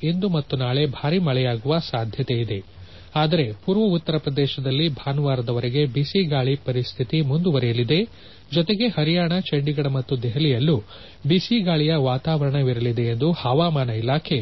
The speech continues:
ಮುನ್ಸೂಚನೆ ನೀಡಿದೆ. ಹಣಕಾಸು ವಲಯದಲ್ಲಿನ ಸೈಬರ್ ಭದ್ರತೆಯನ್ನು ಹೆಚ್ಚಿಸುವ ಕುರಿತಂತೆ ಭಾರತದ ಕಂಪ್ಯೂಟರ್ ತುರ್ತು ನಿರ್ವಹಣಾ ತಂಡ ಮತ್ತು ಮಾಸ್ಟರ್ ಕಾರ್ಡ್ ಇಂಡಿಯಾ ಸಂಸ್ಥೆಗಳು ಸಹಭಾಗಿತ್ವಕ್ಕೆ ಸಹಿ ಹಾಕಿವೆ.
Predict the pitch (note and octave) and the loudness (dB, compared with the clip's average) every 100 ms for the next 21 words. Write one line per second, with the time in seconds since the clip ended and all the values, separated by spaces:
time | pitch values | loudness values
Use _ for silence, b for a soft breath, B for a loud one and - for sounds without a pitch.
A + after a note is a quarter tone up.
0 | G2+ D3+ D#3 - B2 A2+ A#2+ D#3 C3 A2+ | -2 -2 -2 -2 -6 -4 -4 -2 -2 -2
1 | B2+ A#2 - - - - - - - - | -2 -4 -8 -20 -20 -20 -20 -18 -16 -16
2 | - - - - - - - - - - | -18 -16 -16 -16 -20 -20 -20 -20 -20 -20
3 | - - - - - - - - - - | -20 -20 -20 -20 -20 -20 -20 -20 -20 -18
4 | B B B B B - G#3+ A#3 A#3+ A#3 | B B B B B 0 2 2 0 2
5 | G3 F#3 F#3 F#3 F3 F3 F#3 D#3 D#3 E3 | 2 2 2 0 0 0 0 0 0 -2
6 | C#3+ C#3+ D3+ C#3 D3+ C#3+ C3 B2 C#3+ - | -2 -2 -4 -2 -2 0 0 0 -4 -2
7 | C3+ C3+ B2 B2+ B2+ D#3+ C#3+ B2+ B2+ - | -2 0 -2 -2 -2 -2 -2 -2 -2 -4
8 | B2+ D3+ D#3 C3+ C3 E3 D3+ D#3 - C3+ | -2 -2 0 -2 -2 -2 0 0 0 -2
9 | B2+ D3 B2+ B2 A#2 B2+ A#2+ A#2+ B2 C3 | 0 -2 0 -2 0 -2 -2 -2 0 0
10 | B2 - D3 G2+ B B B B E3+ F#3 | -2 0 0 0 B B B B 0 0
11 | - A3 - G3 F#3+ C#3+ C#3+ C#3+ D3 C3 | 0 -4 0 -2 0 -2 0 0 0 -2
12 | B2 - B2+ C3 D#3 - A2+ C3+ C3 A#2+ | -8 -6 -2 0 -2 -4 -4 -2 -2 -2
13 | A#2 A#2+ - E3 E3+ D#3 - E3 - A2 | -4 -6 -4 -4 -2 -4 -2 -2 -2 -6
14 | - B2 | -2 -2